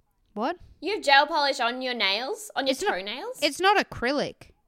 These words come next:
Speaker 1: It's not, it's not, like, acrylic nails or anything. It's just, like, a, it's just, like, the
Speaker 2: Yeah, I
Speaker 1: stuff that
Speaker 2: know.
Speaker 1: they,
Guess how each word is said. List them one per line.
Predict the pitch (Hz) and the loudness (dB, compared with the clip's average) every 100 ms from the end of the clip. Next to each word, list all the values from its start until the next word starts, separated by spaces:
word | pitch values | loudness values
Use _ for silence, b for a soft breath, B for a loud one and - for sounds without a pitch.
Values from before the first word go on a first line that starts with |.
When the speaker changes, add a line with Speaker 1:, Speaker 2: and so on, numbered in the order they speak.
| _ - | _ -10
Speaker 1:
It's | 240 285 | -6 0
not, | 330 - | 0 0
it's | 277 | -6
not, | 302 349 | -2 0
like, | 302 269 - - b b b b | 0 -2 -4 -20 b b b b
acrylic | 226 - 277 269 - | -6 -2 0 0 -2
nails | 208 180 185 | -4 -4 -6
or | 180 | -6
anything. | 175 180 226 | -6 -6 -8
It's | 220 | -8
just, | - 277 | -8 -4
like, | 302 254 | -2 -2
a, | 202 156 170 _ _ _ _ _ | -2 -6 -8 _ _ _ _ _
it's | - 277 | -6 -2
just, | 359 403 | 0 0
like, | 339 | 0
the | 285 | 4
Speaker 2:
Yeah, | |
I | 262 262 | 4 4
Speaker 1:
stuff | 233 | 2
that | |
Speaker 2:
know. | 294 | 0
Speaker 1:
they, | 202 190 | -2 -2